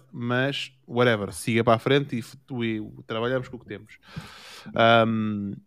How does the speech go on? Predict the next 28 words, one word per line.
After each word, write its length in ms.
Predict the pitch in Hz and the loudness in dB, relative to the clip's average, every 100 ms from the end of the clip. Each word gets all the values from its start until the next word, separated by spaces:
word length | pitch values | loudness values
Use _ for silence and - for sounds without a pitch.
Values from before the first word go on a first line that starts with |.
| _ | _
mas, 760 | - 113 113 110 110 107 107 107 | -4 2 4 6 6 4 2 0
mas 160 | 107 | -2
pronto. 420 | - 113 101 - _ _ | 0 -2 -2 -12 _ _
Ah, 160 | 113 117 | -2 0
e 60 | |
também 200 | 131 151 | 4 4
depende 220 | 147 156 | 4 0
muito 200 | 151 156 | 0 -4
do 120 | 135 143 | -4 2
budget 420 | 131 120 110 - | 2 2 -6 -6
que 80 | _ | _
tu 100 | 131 | 0
tens 300 | 123 110 110 | 2 2 -2
disponível 420 | - - 123 123 | -12 -4 0 2
para 160 | 123 | 4
isto, 460 | 127 156 - - 160 _ _ _ _ | 2 2 -6 -10 -14 _ _ _ _
e 120 | - | -4
isso 160 | 127 - | -4 4
vai, 160 | 135 143 | 4 4
isso, 320 | 160 - - | -2 -8 -6
isso 260 | 196 - | -6 2
é 20 | 190 | 0
o 60 | |
que 160 | 165 - | 0 2
vai 100 | 170 | 2
ser 140 | - | 2
o 40 | 156 | 0
maior 280 | 151 151 | 2 2